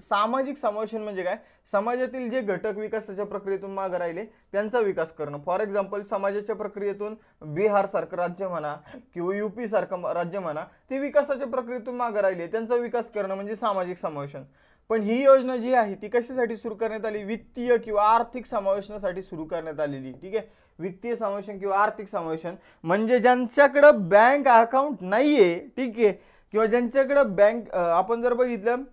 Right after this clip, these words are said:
तर ज्यांच्या, अ, त्यांना कर्जाची गरज आहे आणि ती सावकारांकडून कर्ज घेतात, सावकार त्यांना, अ, लुटतात,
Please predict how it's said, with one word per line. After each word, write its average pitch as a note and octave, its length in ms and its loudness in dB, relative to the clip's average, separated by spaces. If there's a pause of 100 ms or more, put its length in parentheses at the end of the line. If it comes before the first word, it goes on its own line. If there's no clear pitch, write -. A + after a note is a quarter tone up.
(360)
तर F#3 80 -2
ज्यांच्या, A#3 460 2 (420)
अ, D#3+ 300 0 (180)
त्यांना A3+ 280 -2
कर्जाची A#3 460 0
गरज A#3+ 360 4
आहे A3+ 100 2 (260)
आणि F#3+ 180 -6
ती A3+ 60 -10
सावकारांकडून A3+ 720 0
कर्ज A3+ 220 -2
घेतात, G3+ 260 0
सावकार F#3 400 0
त्यांना, A3+ 380 -4 (280)
अ, D#3 180 -2
लुटतात, A#3 500 2